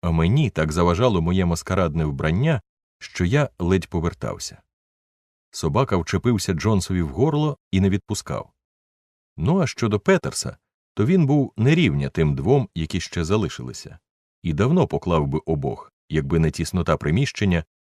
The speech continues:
та сильні поштовхи від гойданки. Незабаром йому вдалося схопити важкий табурет із тих, які валялися на підлозі, і він розчерепив Грілі голову саме в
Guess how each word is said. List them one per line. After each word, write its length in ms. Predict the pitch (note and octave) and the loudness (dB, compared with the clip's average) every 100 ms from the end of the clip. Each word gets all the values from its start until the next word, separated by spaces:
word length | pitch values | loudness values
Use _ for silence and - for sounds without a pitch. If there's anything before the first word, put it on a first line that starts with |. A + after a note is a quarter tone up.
| - | -8
та 100 | D#2 | -4
сильні 380 | - B2+ A2 | 0 0 0
поштовхи 600 | G2 E2+ F2 - D#2+ - D2+ | 0 -2 -4 -4 -8 -4 -2
від 140 | D#2 | -2
гойданки. 640 | C#2+ C2+ A#1+ A#1 - - _ _ _ _ _ _ _ _ - | -2 -4 -6 -10 -12 -20 _ _ _ _ _ _ _ _ -6
Незабаром 640 | D2+ C#2+ D2 D3+ C3+ A2 | -2 0 0 2 2 2
йому 260 | - F2 B2+ | 0 2 2
вдалося 420 | G#2 G#2 A#2+ G2+ | 4 2 2 -2
схопити 560 | - F#2 - C3+ B2+ A#2+ | -4 -4 -2 -2 0 -2
важкий 420 | F#2 G2 - G#2+ | 0 0 0 0
табурет 560 | F#2 G#2 A#2 D2+ - - _ _ _ - | 0 0 2 0 -4 -14 _ _ _ -2
із 180 | E2 | -2
тих, 260 | - G#2+ - | 0 -2 -2
які 240 | E2 - | -6 -2
валялися 480 | D#2+ E2 E2 D2+ - | 0 2 2 0 -2
на 100 | D#2+ | -2
підлозі, 540 | D#2 F2 D2+ B1 - - _ _ _ | -2 -2 -2 -4 -10 -18 _ _ _
і 160 | - F2 | 0 2
він 260 | A#2+ E3 C#3+ - | 4 2 0 -2
розчерепив 760 | G2+ G#2+ - G#2+ G2+ C3+ A2+ | -2 -2 -2 0 2 2 2
Грілі 360 | C#2+ G#2 F#2 D#2+ | 2 0 0 0
голову 500 | G2 D#3+ E2 B1 - _ _ - | -2 -2 -2 -4 -12 _ _ -8
саме 300 | - D3+ | 0 2
в 60 | A#2 | 2